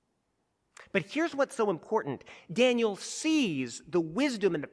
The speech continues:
power of God from the vantage point of his weakness,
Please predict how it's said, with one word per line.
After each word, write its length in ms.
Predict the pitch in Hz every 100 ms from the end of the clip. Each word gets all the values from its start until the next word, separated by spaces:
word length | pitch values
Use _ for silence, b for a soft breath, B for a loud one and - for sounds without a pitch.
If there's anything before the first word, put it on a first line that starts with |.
| -
power 520 | - 254 302 294 240
of 180 | 175 147
God 360 | 151 139 143
from 260 | - 190 180
the 60 |
vantage 800 | 151 143 247 320 330 269 208 - -
point 340 | 196 190 190 -
of 140 | 196
his 180 | 185 156
weakness, 640 | 160 254 - 151 95 -